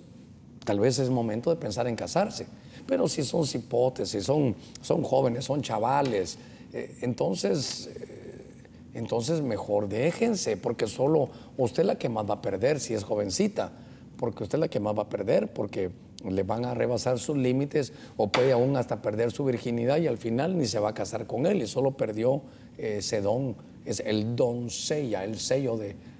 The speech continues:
que tenía ahí, ese don, ese sello que tenía, se va a perder. Entonces, mi pastor, eso es lo que hacía, les decía, "Bueno, miren,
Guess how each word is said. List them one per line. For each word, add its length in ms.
que 100
tenía 320
ahí, 160
ese 220
don, 260
ese 200
sello 340
que 100
tenía, 340
se 140
va 80
a 60
perder. 420
Entonces, 580
mi 160
pastor, 600
eso 200
es 60
lo 100
que 120
hacía, 220
les 120
decía, 280
"Bueno, 280
miren, 280